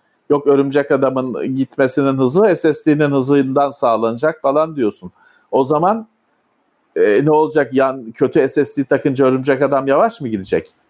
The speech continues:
Oyun bozulmasın diye büyük olasılıkla bir temel performans testi falan bir şey olacaktır cihazda.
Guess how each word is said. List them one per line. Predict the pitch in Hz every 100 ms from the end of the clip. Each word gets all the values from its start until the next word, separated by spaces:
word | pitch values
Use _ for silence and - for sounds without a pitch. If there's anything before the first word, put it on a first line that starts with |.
| _ -
Oyun | 131 147 165
bozulmasın | 151 143 185 196 160 - 117 107
diye | 131 214 - -
büyük | 135 156
olasılıkla | 151 143 151 143 - 190
bir | 165 180 - _ _ _ _ _ 127 123 - _ _ - - - _ _ _ _
temel | - 147 147 156 156
performans | 147 139 156 139 143 147 -
testi | 127 - 165
falan | 139 147 165
bir | 131
şey | 151
olacaktır | 147 123 104 90 - 87
cihazda. | 90 82 82 87 87